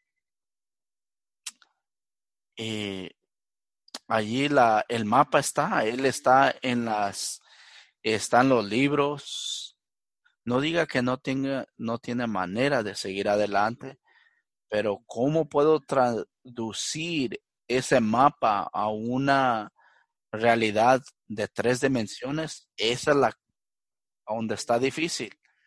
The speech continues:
Ahora, ¿cómo puede, cómo puede traducir un mapa a una casa real?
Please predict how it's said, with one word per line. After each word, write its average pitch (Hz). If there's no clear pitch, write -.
Ahora, 107
¿cómo 135
puede, 127
cómo 135
puede 143
traducir 123
un 139
mapa 139
a 98
una 113
casa 127
real? 127